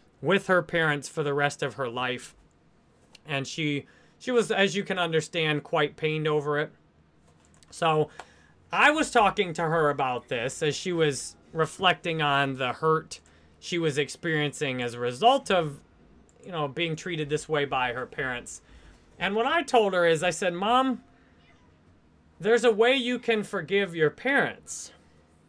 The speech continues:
There's a way you can make this into a good thing." She's like, "Well, how's that?" I said, "Mom, the whole life, if your parents hadn't done what they did,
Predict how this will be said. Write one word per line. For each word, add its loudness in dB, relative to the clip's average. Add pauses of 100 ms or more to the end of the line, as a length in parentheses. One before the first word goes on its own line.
(160)
There's -2
a -2
way 2
you -8
can -2 (840)
make -2
this -2
into -4
a -4
good -4
thing." -8
She's -10
like, -2
"Well, 0
how's -2
that?" -2 (380)
I -2
said, -6
"Mom, -2 (840)
the -2
whole 2
life, -2
if -4
your 2
parents -2
hadn't -2
done -2
what 2
they 2
did, 0